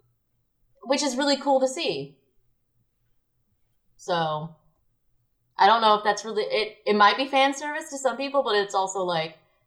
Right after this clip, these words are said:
yeah, an actual woman, like, an actual, this,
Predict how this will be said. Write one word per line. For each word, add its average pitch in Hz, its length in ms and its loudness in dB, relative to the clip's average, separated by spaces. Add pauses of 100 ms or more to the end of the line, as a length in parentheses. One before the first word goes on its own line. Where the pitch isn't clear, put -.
(120)
yeah, 254 300 8
an 185 60 2
actual 214 440 4
woman, 202 260 2
like, 196 180 4
an 196 80 0
actual, 180 680 2
this, 180 380 -4